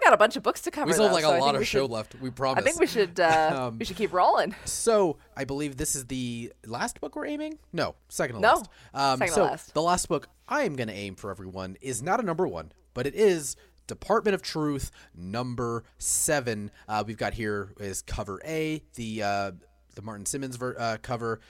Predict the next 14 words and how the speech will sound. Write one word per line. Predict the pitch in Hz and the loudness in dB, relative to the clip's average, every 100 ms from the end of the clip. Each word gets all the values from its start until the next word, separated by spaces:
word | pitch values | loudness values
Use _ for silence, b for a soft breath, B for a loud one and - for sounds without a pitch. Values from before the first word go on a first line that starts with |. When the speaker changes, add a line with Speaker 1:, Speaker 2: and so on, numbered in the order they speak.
| b b _ | b b _
Speaker 2:
Thank | 110 101 101 | -10 -8 -10
you, | 95 | -14
Chris. | - 277 262 - - | -8 -6 -4 -4 -6
And | 151 | -4
actually, | 247 294 - 117 127 127 b _ - | -2 -2 -4 -6 -6 -10 b _ -2
I | 165 226 226 | 2 2 0
have, | - 123 101 92 123 139 - | -4 -4 -4 -6 -10 -14 -10
uh, | 127 | -6
so | 127 131 113 | -2 -4 -4
I | 117 | -8
should | - 101 - - 110 | -8 -10 -16 -20 -12
get | 104 | -10
into | 92 - | -10 -10
it. | 92 | -12